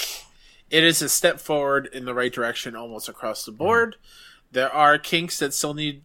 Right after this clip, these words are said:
Speaker 1: to be, have, uh, have some more ironing out,
Speaker 2: Sure.
Speaker 1: um, when it comes to the control center and finding trophies and the store and whatnot, and one hundred percent storage. Sony, tell us what is compatible,
Speaker 2: Yeah,
Speaker 1: please.
Speaker 2: please.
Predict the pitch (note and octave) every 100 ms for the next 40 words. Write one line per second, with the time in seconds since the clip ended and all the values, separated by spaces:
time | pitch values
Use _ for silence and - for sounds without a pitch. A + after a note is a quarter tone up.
0 | - C#3 C3+ C3+ G#2 - C3 A#2+ B2 A#2+
1 | A#2 A#2+ - - - B2+ - B2 B2 A#2+
2 | - B2+ B2+ B2 A#2+ A#2 D3 G#2+ A#2+ -
3 | A#2 A2 G#2+ G#2+ A2 A2+ A2+ A#2+ A2+ A2
4 | G2+ - - B2+ A#2 B2 A#2 A2+ G#2 G#2
5 | G#2+ G#2 G#2 - A#2 A#2 A2+ G#2+ G#2 G2+
6 | G2+ - - - - - A#2+ - A#2+ A2
7 | G#2+ A2+ A2 A2 G#2+ G#2 - _ C3+ A#2+
8 | - _ _ - D3 B2 - C#3+ B2 A2+
9 | G#2+ - G#2 G2 G#2 - - - A#2+ A2
10 | G#2+ - A#2 A2 - - - _ _ B2
11 | - B2+ B2 A2 _ _ _ C3 - B2+
12 | - G#2 G#2+ A#2+ - - A#2 D3 - E2+
13 | -